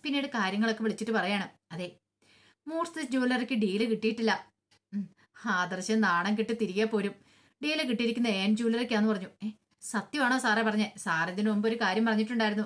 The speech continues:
ഗൾഫിലെ ജയിലിൽ ആദർശെന്ന്. അതുപോലെ തന്നെ ആയിരിക്കും ഇതും. ഇതങ്ങനെയൊന്നും അല്ല. ഇപ്പൊ തന്നെ ആ സന്തോഷ വാർത്ത അബിയെ തേടി എത്തുമെന്ന് പറഞ്ഞു."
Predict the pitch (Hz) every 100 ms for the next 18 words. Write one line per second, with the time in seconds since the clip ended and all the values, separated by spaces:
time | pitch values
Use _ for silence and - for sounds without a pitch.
0 | - 247 262 269 262 226 214 233 226 196
1 | 208 214 208 196 - - 170 170 180 233
2 | 226 247 220 247 226 214 - _ - 202
3 | 214 220 214 233 247 214 214 - - -
4 | - - 311 320 311 262 269 269 214 214
5 | 233 254 220 220 240 - - 185 185 214
6 | 220 208 226 214 208 226 208